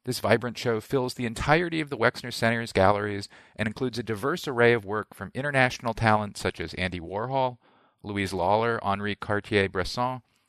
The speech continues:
Amy Selman, Heimo Zobring, Jasper Johns,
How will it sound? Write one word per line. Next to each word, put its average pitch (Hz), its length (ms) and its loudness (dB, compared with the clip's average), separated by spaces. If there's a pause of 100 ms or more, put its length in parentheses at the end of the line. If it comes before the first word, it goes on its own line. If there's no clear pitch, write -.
(160)
Amy 101 220 0
Selman, 131 540 -4 (460)
Heimo 101 340 2
Zobring, 131 640 -4 (600)
Jasper 92 300 -2
Johns, 110 580 -2